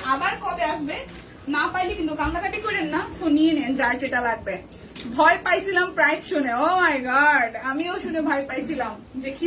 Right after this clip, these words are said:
ব্যাপার, কি বলতেছি। ভাগ্যিস কম বলি নাই, বেশি বলছি, নাহলে সবাই ধূপ ধাপ এখনই অর্ডার করে ফেলতো।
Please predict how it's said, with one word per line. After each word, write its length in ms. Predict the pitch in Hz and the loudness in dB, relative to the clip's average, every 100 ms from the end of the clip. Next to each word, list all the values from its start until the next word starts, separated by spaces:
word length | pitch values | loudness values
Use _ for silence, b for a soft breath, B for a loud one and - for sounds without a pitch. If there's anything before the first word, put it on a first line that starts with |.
| 330 | -2
ব্যাপার, 240 | 302 269 262 | -2 -2 -4
কি 80 | 330 | -6
বলতেছি। 480 | 311 277 247 240 427 - B B 240 | -2 -2 0 -6 -6 -12 B B 0
ভাগ্যিস 420 | 330 311 302 403 - 339 | 0 2 -2 -6 -4 0
কম 140 | 349 330 | 0 0
বলি 160 | 311 302 320 | -2 0 0
নাই, 120 | 359 285 | 0 -4
বেশি 180 | 330 339 262 | -8 -2 0
বলছি, 180 | 254 285 | 0 -2
নাহলে 200 | 285 294 - | -2 -4 -4
সবাই 220 | 302 320 302 | 0 0 0
ধূপ 140 | 285 285 - | -2 -6 -2
ধাপ 180 | 302 233 254 | 0 0 -2
এখনই 220 | 269 320 285 | -4 -4 -4
অর্ডার 180 | 247 247 | -4 -4
করে 120 | 233 233 | -6 -6
ফেলতো। 240 | 220 208 | -8 -8